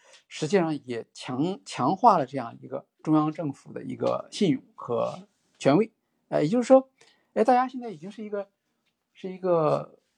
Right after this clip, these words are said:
不是一个过去的那样一盘散沙了，现在是真正的有一个中央政府。呃，它使得我们过去的那种本州的这种金融债券，现在变成了一个什么全国通行的东西。这是它在，呃，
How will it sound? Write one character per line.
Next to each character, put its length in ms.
不 80
是 160
一 80
个 200
过 220
去 100
的 120
那 80
样 180
一 80
盘 160
散 180
沙 200
了， 100
现 100
在 120
是 80
真 180
正 80
的 80
有 160
一 60
个 80
中 140
央 60
政 160
府。 200
呃， 120
它 140
使 180
得 140
我 160
们 200
过 160
去 80
的 120
那 120
种 200
本 220
州 160
的 100
这 100
种 160
金 120
融 140
债 160
券， 240
现 120
在 80
变 200
成 120
了 60
一 100
个 80
什 140
么 80
全 220
国 100
通 160
行 140
的 60
东 140
西。 160
这 140
是 140
它 160
在， 300
呃， 880